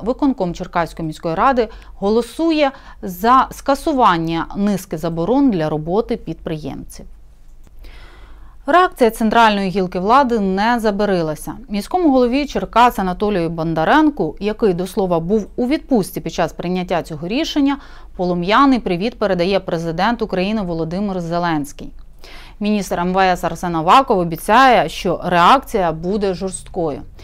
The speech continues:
А міністр охорони здоров'я Максим Степанов висловлює побоювання, що таке рішення може призвести до зростання кількості хворих у місті. Черкаська облдержадміністрація позивається до суду щодо незаконності рішення виконкому з подальшим його скасуванням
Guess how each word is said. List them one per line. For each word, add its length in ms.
А 120
міністр 440
охорони 440
здоров'я 400
Максим 380
Степанов 640
висловлює 600
побоювання, 880
що 320
таке 380
рішення 420
може 360
призвести 720
до 360
зростання 640
кількості 440
хворих 520
у 80
місті. 460
Черкаська 600
облдержадміністрація 1400
позивається 580
до 160
суду 400
щодо 320
незаконності 880
рішення 340
виконкому 600
з 60
подальшим 600
його 200
скасуванням 880